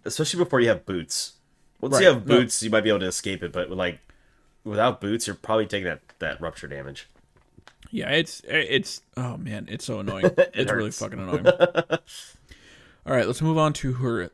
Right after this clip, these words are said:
Speaker 2: W, old W, Spirit Bond. Active, Karma creates a tether between herself and a target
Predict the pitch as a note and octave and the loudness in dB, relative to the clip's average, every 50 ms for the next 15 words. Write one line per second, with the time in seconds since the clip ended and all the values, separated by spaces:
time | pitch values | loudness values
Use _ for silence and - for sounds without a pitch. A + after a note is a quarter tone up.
0 | _ _ _ _ - A2+ A2 G#2+ A#2 A#2 B2+ B2+ - - C3 C3 B2+ C3+ C3+ C3 | _ _ _ _ -8 -6 -6 -4 -4 -4 -4 -4 -2 -2 -2 -2 0 -2 -2 -2
1 | B2 B2 - - - - - E3 G#3 A3 - - C#3 B2+ B2 A#2+ B2 D3 - - | -2 -4 -4 -4 -4 0 4 4 4 4 4 2 0 0 2 0 -2 -4 -8 -12
2 | _ _ _ _ _ _ _ _ _ _ _ _ _ _ - _ _ - - - | _ _ _ _ _ _ _ _ _ _ _ _ _ _ -20 _ _ -20 -20 -20
3 | - - - - _ _ - F3 E3+ E3 - F#3 E3 C#3 A#2 - - - D3+ D3+ | -20 -20 -20 -20 _ _ 6 6 6 6 6 6 6 6 6 2 0 0 2 2
4 | D#3 D3 C#3 - - C#3+ C#3 C#3+ C3+ - - B2 B2+ - - - - G#3+ A#3+ A#3 | 2 2 -2 0 2 2 2 2 0 -2 -2 -4 -4 -4 -6 -2 0 0 2 2
5 | F#3+ D3+ C3 C3 C3+ C#3+ D3 D3+ D3 D3 C#3 - - D#3 D#3 D3+ - A#2 B2+ A#2 | 0 0 0 -4 -6 -6 -4 -2 -2 -4 -4 -4 -2 -2 -2 -2 -2 -6 -8 -8
6 | - - - C3+ C3 C3+ D3+ C#3 - | -6 -2 -2 -2 0 -2 -4 -6 -6